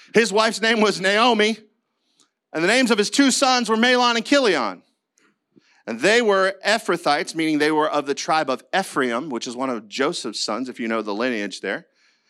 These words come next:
from Bethlehem in Judah, in Judah. And they went to Moab and lived there. So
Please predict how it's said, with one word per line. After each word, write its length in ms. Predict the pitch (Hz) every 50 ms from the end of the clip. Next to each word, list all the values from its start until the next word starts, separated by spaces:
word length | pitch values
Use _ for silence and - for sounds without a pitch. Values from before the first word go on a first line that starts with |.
| _ _ _ _ _ _ _ -
from 160 | 165 196 196
Bethlehem 540 | 202 208 220 - - 220 202 185 202 202 233
in 100 | 220 190
Judah, 480 | 180 262 277 254 254 240 214 - - _ -
in 120 | 175 185
Judah. 360 | 175 226 269 170 123 107 - - _ _ _ _ _ _ _ _ _ -
And 120 | - 170 165
they 140 | 185 190 180
went 480 | 170 196 214 233 226 226 - - - -
to 140 | - 202
Moab 600 | 180 175 160 156 147 139 135 135 135 139 139 147 - - _ _ _ _ _ _ _ -
and 140 | 123 123
lived 220 | 127 127 120 110 101
there. 200 | 98 73 - 107 -
So 260 | - 240 220 170